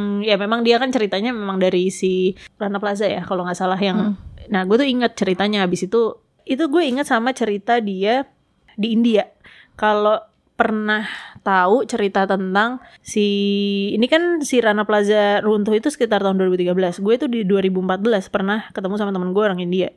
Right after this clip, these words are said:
Speaker 2: Hmm.
Speaker 1: Dia mau, eh, bikin kayak semacam movement mengenang, bukan mengenang, mencegah petani-petani yang banyak bunuh diri di India. Pertama
Speaker 2: Hmm.
Speaker 1: gue nggak ngerti sih cause-nya dia tuh apa gitu.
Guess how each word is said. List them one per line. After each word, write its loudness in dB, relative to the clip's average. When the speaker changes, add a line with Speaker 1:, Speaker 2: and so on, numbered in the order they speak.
Speaker 2:
Hmm. -8
Speaker 1:
Dia 2
mau, -2
eh, 0
bikin -2
kayak 0
semacam -2
movement 0
mengenang, -2
bukan 2
mengenang, 0
mencegah 2
petani-petani -2
yang -4
banyak -2
bunuh 0
diri 2
di 0
India. -2
Pertama 0
Speaker 2:
Hmm. 2
Speaker 1:
gue 4
nggak -2
ngerti -6
sih -2
cause-nya -4
dia 0
tuh 0
apa 0
gitu. -10